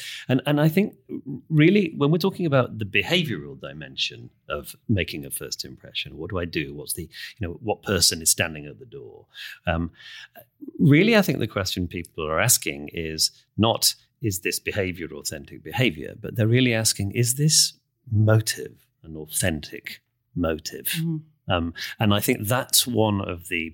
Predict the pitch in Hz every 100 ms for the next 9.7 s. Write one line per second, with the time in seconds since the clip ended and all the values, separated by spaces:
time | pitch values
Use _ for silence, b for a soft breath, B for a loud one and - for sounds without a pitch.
0 | - 104 - - 110 107 90 78 - 71
1 | 69 - 69 67 - 76 82 107 65 -
2 | - 82 80 78 - 98 92 95 98 101
3 | 113 131 - - - - - - - -
4 | - - 95 - 85 82 - 101 107 -
5 | - - - - - B B B - 113
6 | 135 127 107 110 92 82 82 82 80 85
7 | 80 78 78 80 92 80 82 101 104 -
8 | 101 78 78 73 - - 123 98 78 82
9 | - 50 50 - - -